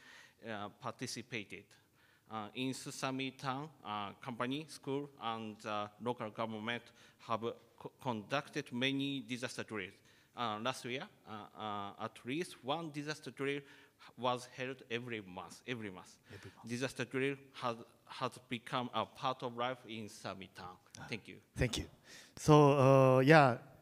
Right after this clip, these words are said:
Speaker 2: actually in Japan, so the disaster drill is, uh, I think that is a traditional culture. So annual disaster drill or monthly or something, many times we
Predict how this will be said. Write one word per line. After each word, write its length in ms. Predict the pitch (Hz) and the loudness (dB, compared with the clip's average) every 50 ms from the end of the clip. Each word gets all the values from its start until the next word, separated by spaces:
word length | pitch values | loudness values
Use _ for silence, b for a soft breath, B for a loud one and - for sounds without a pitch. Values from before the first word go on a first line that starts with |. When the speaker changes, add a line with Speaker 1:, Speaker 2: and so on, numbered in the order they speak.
| - - | -4 -2
Speaker 2:
actually 380 | - 165 - 170 143 135 143 151 | -2 4 6 6 6 6 6 2
in 220 | 151 147 139 123 | -2 -2 -2 2
Japan, 480 | 104 139 135 - - 147 151 160 175 180 B B B B B B B | 4 4 4 6 6 6 6 6 4 2 B B B B B B B
so 280 | - - 127 117 113 | -2 2 2 2 2
the 120 | 120 - 120 | 2 0 -4
disaster 520 | - - 117 131 147 175 - - 180 165 | -4 -2 0 2 2 2 6 8 8 10
drill 180 | - 139 156 127 | 10 10 8 8
is, 240 | 113 110 104 92 110 | 6 2 -2 -4 -4
uh, 280 | 107 101 98 95 92 - - - | -4 -4 -4 -6 -8 -8 -8 -8
I 60 | 135 | -6
think 180 | - 123 113 - - _ _ - | -6 -8 -12 -14 -20 _ _ -8
that 160 | 120 - - | -8 -8 -8
is 60 | 110 104 | -8 -10
a 100 | 98 95 - - _ - - | -10 -10 -14 -18 _ -4 -2
traditional 400 | 117 120 113 120 - 147 123 104 - | 0 0 0 0 -2 -2 -4 -4 -4
culture. 400 | - 139 135 117 - - - - - B B B B B B | 0 0 0 0 0 -4 -8 -8 -12 B B B B B B
So 200 | - - 117 - - - | -6 -6 -6 -6 -2 2
annual 800 | 127 135 151 151 147 139 139 139 139 135 135 139 143 139 135 B B B B - - - | 2 2 4 6 6 6 8 8 8 6 6 6 4 2 0 B B B B -18 -12 -2
disaster 340 | 127 131 135 127 - 135 131 | 2 2 2 4 4 2 4
drill 280 | 123 127 135 131 131 113 | 4 6 4 4 4 4
or 240 | 113 113 107 107 - - 104 | 2 2 0 -2 -4 -4 0
monthly 360 | 113 120 139 151 131 127 131 | 2 4 4 4 2 2 0
or 100 | 120 113 | 0 0
something, 340 | - - 127 - - 123 120 B B B B B B B B - - | 0 -4 -8 -8 -8 -10 -10 B B B B B B B B -12 -4
many 180 | 127 156 254 208 | -2 0 0 4
times 340 | - - 139 135 117 104 101 | 6 6 6 6 2 0 -2
we 260 | 113 131 131 120 | -4 -4 -4 -4